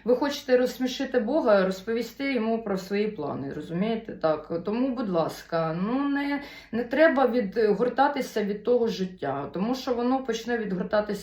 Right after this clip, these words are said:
від вас. І ви будете запита-, запитувати, е, за що, а насамперед для вам тут дається таке, що для чогось. Вам це дає спілкування для чогось.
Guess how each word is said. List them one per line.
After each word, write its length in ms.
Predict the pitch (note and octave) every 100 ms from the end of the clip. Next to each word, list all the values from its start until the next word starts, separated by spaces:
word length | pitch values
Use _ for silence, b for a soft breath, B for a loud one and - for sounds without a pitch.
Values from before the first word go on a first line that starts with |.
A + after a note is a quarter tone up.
| G3+
від 240 | F#3 E3+
вас. 320 | C#3 C#3 -
І 40 | F#3
ви 100 | G#3+
будете 400 | A3 A#3 A3+ A3+
запита-, 460 | A3 A3+ A3 G#3
запитувати, 800 | G#3 G#3 C#4 C#4 A3 G#3+ A3 G#3 B B B B
е, 300 | - G3+ G3+
за 160 | F#3 A3
що, 640 | - - D4+ E4 C#4 F#3+
а 180 | F3+ F#3
насамперед 800 | F#3+ G#3 - A#3+ A#3 A#3 C4+ C4+
для 120 | G3
вам 320 | G3+ B3 A#3+
тут 340 | A#3+ F#3+ F#3+ F3+
дається 420 | G3 A3+ B3 -
таке, 340 | F#3 F#3+ A3+
що 240 | G3+ - G3+
для 180 | F#3 A3
чогось. 640 | - B3+ G#3+ - - -
Вам 200 | F3 G3
це 200 | - A3
дає 280 | F#3+ G#3+ G#3+
спілкування 800 | - G3 F#3 G3+ C4 D#4+ F#3 E3
для 140 | G#3
чогось. 720 | C4 - F#3+ A#3 G3 D3+ -